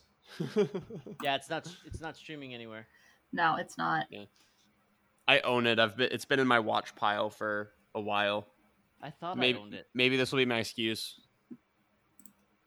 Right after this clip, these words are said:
Speaker 2: Do I own it? I now gotta check.
Speaker 1: Hmm. You have to own it.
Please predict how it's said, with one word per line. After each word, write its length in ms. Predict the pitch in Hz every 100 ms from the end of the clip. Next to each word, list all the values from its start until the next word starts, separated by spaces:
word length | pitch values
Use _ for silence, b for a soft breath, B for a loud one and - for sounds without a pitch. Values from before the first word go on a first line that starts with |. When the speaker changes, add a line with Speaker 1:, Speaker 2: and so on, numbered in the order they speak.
| _ - _ _ _
Speaker 2:
Do 120 | 139 165
I 120 | 196
own 140 | 220
it? 120 | 233 - _ _ _ - _ -
I 100 | 120
now 200 | 123 131
gotta 140 | 107
check. 220 | - 98 - _ - _ -
Speaker 1:
Hmm. 220 | 127 104 98 - _ _ - _ _ _ - - - _ - b b _ _ _ _ -
You 100 | 147
have 220 | 156 143
to 140 | 131 -
own 160 | 101
it. 140 | 101